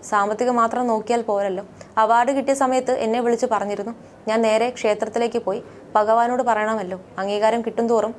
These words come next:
ഹംബിൾ ആവണമല്ലോ. കുട്ടിക്കാലത്തെ തന്നെ ലാലു പാടുമായിരുന്നു. എന്തെങ്കിലും തെറ്റ് വരികയാണെങ്കിൽ ഞങ്ങൾ പറഞ്ഞു കൊടുക്കും. അന്നെന്തോ പഠിപ്പിക്കാൻ പറ്റിയില്ല. അക്കാര്യത്തിൽ സങ്കടമുണ്ടെന്നും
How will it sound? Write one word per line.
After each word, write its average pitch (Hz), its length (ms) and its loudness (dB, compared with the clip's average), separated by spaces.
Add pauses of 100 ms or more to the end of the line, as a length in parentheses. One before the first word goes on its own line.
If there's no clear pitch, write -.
(360)
ഹംബിൾ 214 300 2
ആവണമല്ലോ. 208 460 0 (380)
കുട്ടിക്കാലത്തെ 262 640 2 (160)
തന്നെ 220 280 0 (100)
ലാലു 214 260 4
പാടുമായിരുന്നു. 208 920 -2 (100)
എന്തെങ്കിലും 220 400 0
തെറ്റ് 233 240 0
വരികയാണെങ്കിൽ 226 640 0
ഞങ്ങൾ 214 320 -4
പറഞ്ഞു 208 220 0
കൊടുക്കും. 208 340 -6 (380)
അന്നെന്തോ 247 540 2
പഠിപ്പിക്കാൻ 220 420 0
പറ്റിയില്ല. 208 420 -2 (260)
അക്കാര്യത്തിൽ 220 420 2
സങ്കടമുണ്ടെന്നും 220 720 -2